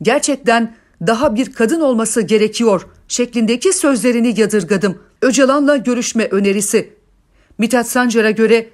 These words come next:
H D P, Cumhurbaşkanlığı seçiminde anahtar parti konumunda. Altılı Masa'nın seçimi kazanabilmek için kendisine ihtiyacının olduğunu gören H D P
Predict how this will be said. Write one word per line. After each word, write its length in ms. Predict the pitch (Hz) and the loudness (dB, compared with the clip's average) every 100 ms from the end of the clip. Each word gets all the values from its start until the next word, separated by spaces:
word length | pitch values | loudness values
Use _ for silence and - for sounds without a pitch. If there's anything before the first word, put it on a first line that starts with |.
| _ - | _ 0
H 220 | 214 220 | 2 4
D 180 | 226 214 | 2 2
P, 260 | 208 214 _ _ _ 165 | 0 -2 _ _ _ -2
Cumhurbaşkanlığı 760 | 247 311 269 262 269 240 214 | 0 2 0 -2 -2 -2 -2
seçiminde 680 | 208 - 247 226 202 226 220 _ _ - | -2 -2 0 0 2 0 0 _ _ 0
anahtar 540 | 247 247 254 311 330 | 2 0 0 0 0
parti 380 | 269 247 - - | -2 -2 -2 -2
konumunda. 600 | 185 185 196 196 196 - _ _ _ _ _ _ _ | -2 -2 -2 0 0 -2 _ _ _ _ _ _ _
Altılı 360 | 196 214 226 254 | 0 0 2 0
Masa'nın 420 | 240 226 240 240 | 0 0 0 0
seçimi 420 | 220 247 247 226 | -2 -4 -2 -2
kazanabilmek 720 | 254 240 226 226 214 196 233 254 | 0 0 0 0 -2 -2 -2 -2
için 340 | - 247 220 _ _ _ | -2 -2 -4 _ _ _
kendisine 500 | 262 254 262 269 269 | -4 -2 -2 0 0
ihtiyacının 680 | - 247 269 247 247 254 302 | 0 -4 0 0 0 -2 0
olduğunu 440 | 262 220 233 214 | 0 0 0 0
gören 280 | 220 202 196 | 0 0 0
H 220 | 196 196 | -2 0
D 180 | 208 190 | 0 2
P 200 | 226 | 0